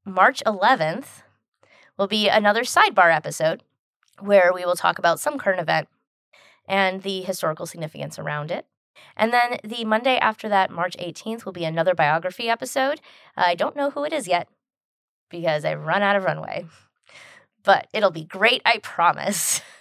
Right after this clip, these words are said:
<laughs> Hi, hello, this is Editing Fega. I know who the next biography episode is going to be now. It's going to be on Frederick Huntington Douglass, who was an artist and curator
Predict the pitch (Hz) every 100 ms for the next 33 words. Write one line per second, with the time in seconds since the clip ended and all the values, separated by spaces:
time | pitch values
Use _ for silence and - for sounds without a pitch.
0 | _ _ _ _ - 311 285 202 247 269
1 | 233 202 196 220 - - 208 190 180 170
2 | - 175 170 180 202 285 - - _ _
3 | _ - 190 175 185 185 190 220 - 165
4 | 160 170 180 151 - - 170 156 139 139
5 | 147 151 151 143 139 143 139 147 143 156
6 | 247 - - 156 170 170 160 151 - 180
7 | 185 247 247 - 180 185 - 165 165 160
8 | 156 202 247 - - - 165 170 165 160
9 | - 165 180 175 _ _ _ - 175 190
10 | 196 - - - - - - 170 156 151
11 | - - - 180 170 147 147 143 143